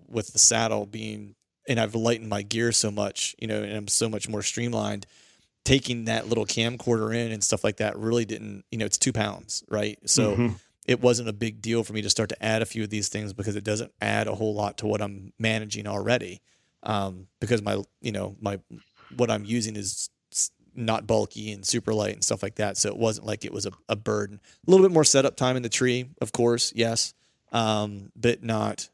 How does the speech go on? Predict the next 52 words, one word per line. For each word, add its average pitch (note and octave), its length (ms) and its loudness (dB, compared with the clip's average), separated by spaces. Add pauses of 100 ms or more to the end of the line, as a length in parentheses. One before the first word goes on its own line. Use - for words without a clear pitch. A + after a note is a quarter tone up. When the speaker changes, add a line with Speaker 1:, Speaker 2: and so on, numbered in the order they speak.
(120)
Speaker 1:
but B2+ 100 2
not G#2+ 180 -4
terrible. F2+ 420 -6
So G2+ 240 0
it G2+ 100 -4
was G#2+ 140 -8
one G#2 100 -6
of G2+ 60 -10
those G2 160 0
things G2+ 180 -6
where G2+ 80 -8
I G2 60 -2
was F#2+ 100 -10
willing G2 160 -8
to F#2 60 -18
make F#2 160 -14
the - 80 -20
trade-off. F#2 420 -10
So - 260 -6 (540)
Speaker 2:
Sure. B2 240 6
Speaker 1:
gonna, F2+ 120 -6 (100)
gonna B2+ 160 2
do C#3+ 120 6
some C3+ 140 0
filming, D#3 340 2
man. A2+ 220 -2
But, B2 140 6
uh, B2+ 200 4 (500)
so E3 160 10
last F3+ 260 8
question D3+ 360 2
for C#3 160 4
you, C3+ 80 4
man, C3 160 4
and B2+ 80 2
I'll B2+ 80 6
let C3 160 4
you B2+ 60 -4
get B2+ 120 0
out A#2+ 160 4
of A#2 60 -2
here A#2 80 0
'cause - 120 -2
I A#2+ 40 0
know A#2+ 80 -2
you A#2 100 -4
got A2+ 160 -2
some A2+ 120 -8
birthday A2+ 340 2
partying A#2 800 0
to A2 100 -6
do. G#2+ 400 -2